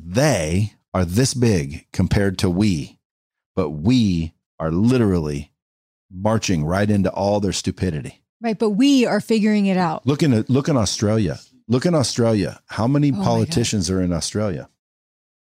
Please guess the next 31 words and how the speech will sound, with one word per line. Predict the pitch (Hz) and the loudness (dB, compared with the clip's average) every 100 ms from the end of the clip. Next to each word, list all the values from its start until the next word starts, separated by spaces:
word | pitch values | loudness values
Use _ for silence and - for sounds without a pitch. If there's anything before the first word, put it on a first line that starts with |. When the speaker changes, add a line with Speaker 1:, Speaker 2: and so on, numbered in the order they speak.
| _ _ - | _ _ -4
Speaker 2:
I | |
Speaker 1:
Not | 123 196 | 0 2
Speaker 2:
don't | |
Speaker 1:
that | 160 101 | 2 2
Speaker 2:
know. | |
Speaker 1:
many. | 104 120 120 | 2 2 2
Speaker 2:
I | |
can't | 233 226 | 0 -2
believe | 214 240 | 0 -2
what | 196 | -2
they're | - | -4
doing | 160 220 180 | -2 0 0
over | 151 147 | -4 -6
there. | 143 147 143 | -6 -6 -2
Speaker 1:
I | 107 | 0
know, | 127 | 2
but | 110 98 | 0 0
there's | 104 104 | 0 2
not | 139 - | 2 2
that | 120 | 0
many | 120 117 | 2 2
Speaker 2:
Yeah. | 104 | 0
Speaker 1:
politicians, | 107 98 - 135 117 101 | 0 0 0 -2 -4 -2
but | 110 120 | -2 2
yet | 120 110 | 0 0
they | 113 127 | 0 2
are | 107 | 0
controlling | - 98 82 - 117 127 120 90 85 95 107 123 | -4 -6 -6 -2 -2 0 0 0 2 2 4 4
millions | 135 151 143 117 90 | 4 2 4 2 0
of | 82 - | -4 -2
people | 131 - 78 | -2 -2 -6